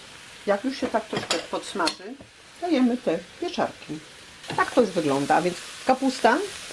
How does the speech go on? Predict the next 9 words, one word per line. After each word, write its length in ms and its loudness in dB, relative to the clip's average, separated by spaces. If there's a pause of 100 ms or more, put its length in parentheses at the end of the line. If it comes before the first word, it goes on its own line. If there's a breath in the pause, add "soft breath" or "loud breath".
(480)
z 180 -12
grzybami. 600 4 (180)
Lubię, 300 -4
jak 200 -4
jest 140 -8 (180)
grzybów 400 -4 (1300)
mniej 380 2
jak 160 -4
kapusty. 540 -12